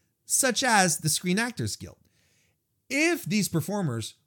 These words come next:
were to become a member of sag or Ac-, A-, actfa, I think it's, it's called the other one, if, if W W E wrestlers or wrestlers in general were allowed to do that,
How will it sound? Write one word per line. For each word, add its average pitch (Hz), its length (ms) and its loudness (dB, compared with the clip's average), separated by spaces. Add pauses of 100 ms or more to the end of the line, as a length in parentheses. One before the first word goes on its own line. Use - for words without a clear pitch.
(100)
were 139 320 2
to - 80 -4
become 156 400 2
a 123 160 -4
member 120 320 -2
of 90 80 -6
sag 160 360 0
or 123 160 -6 (140)
Ac-, 185 120 -4 (220)
A-, 127 120 -10 (100)
actfa, 214 520 -4 (120)
I 151 80 0
think 175 220 -4
it's, - 260 -8
it's 156 280 -6
called 175 200 -6
the 165 80 0
other 175 120 0
one, 190 140 -2 (920)
if, 190 240 0 (100)
if 202 160 2
W 285 280 0
W 214 240 0
E 180 40 4
wrestlers 165 540 0
or 165 100 -2
wrestlers 240 380 0
in 143 80 4
general 196 400 0
were 139 200 0
allowed 127 480 -2
to 117 120 -6
do 113 180 0
that, 113 340 -2